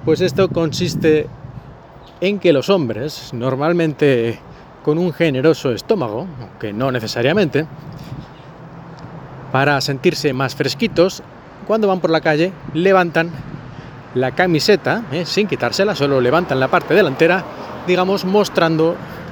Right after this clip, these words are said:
su tripón. Y de esta forma, pues se supone que van más fresquitos o algo así. Naturalmente el espectáculo es, desde cierto estándar estético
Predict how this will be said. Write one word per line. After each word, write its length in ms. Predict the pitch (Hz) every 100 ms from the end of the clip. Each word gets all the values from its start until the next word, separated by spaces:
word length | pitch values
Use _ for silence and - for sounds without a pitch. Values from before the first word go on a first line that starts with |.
| - - - -
su 180 | - 180
tripón. 340 | 170 139 110 87 - - - - - - - - - - - - - - - - - - - - - - - - - - - - -
Y 100 | 180
de 100 | 175
esta 160 | 202 208
forma, 280 | 196 190 214
pues 220 | - 147
se 100 | 156
supone 320 | 143 147 170
que 120 | 165
van 140 | 131 131
más 260 | 127 123
fresquitos 460 | - 135 - 254 123
o 60 | 143
algo 140 | 127
así. 180 | 120 139
Naturalmente 480 | 123 139 143 156 156
el 60 |
espectáculo 640 | 131 - 113 147 165 147
es, 400 | 143 160 139 - - - - - - - - - - -
desde 300 | 135 131 139
cierto 480 | 165 175 165 165 156
estándar 400 | - 170 160 156
estético 480 | 139 175 156 160